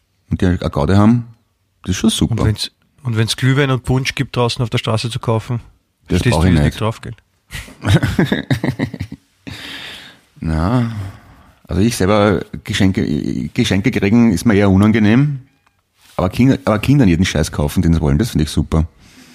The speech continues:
Speaker 2: Ich, äh, ich freue mich sehr über Geschenke, Clemens. Also wenn's dich nicht zurückhalten kannst und wenn's machen willst, dann bitte.
Speaker 1: Was wünscht, was
Speaker 2: Komm.
Speaker 1: wünscht du denn heuer?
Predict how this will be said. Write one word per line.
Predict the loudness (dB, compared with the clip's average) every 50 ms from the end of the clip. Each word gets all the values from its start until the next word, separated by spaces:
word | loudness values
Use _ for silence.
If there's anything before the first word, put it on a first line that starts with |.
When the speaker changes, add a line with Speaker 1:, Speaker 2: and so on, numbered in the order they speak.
| -20 -20 -20 -20 -18 -18 -18 -18 -20 _ _ _ -4
Speaker 2:
Ich, | -2 -2 -2 0 2
äh, | 2 2 2 2
ich | 0 -2 -2
freue | -2 -2 -2
mich | -2 -4 -6
sehr | -4 -4
über | -2 -2
Geschenke, | -2 -2 -2 -2 -4 -6 -6
Clemens. | -4 -2 -2 -2 -2 0 -2
Also | 0 0 2
wenn's | 0 0 -2 -4 -10 -14 -18 -20 _ _ _ -8 -6
dich | -2 0
nicht | 0 -2 -2
zurückhalten | -4 -4 -2 -2 -2 -2 -2 -2
kannst | -2 -2 -2 -2 -2
und | -4
wenn's | -4 -2 -2
machen | -4 -4 -2 -4 -4
willst, | -4 -4 -4 -6 -4
dann | -4 -4 -4 -4 -6 -6
bitte. | -8 -10 -6 -4 -2 0
Speaker 1:
Was | 0 2 2
wünscht, | 2 0 0 -2 -4
was | -4 0
Speaker 2:
Komm. | 2 4
Speaker 1:
wünscht | 4 4
du | 2 4
denn | 4 4
heuer? | 4 6 4 4 4 2 2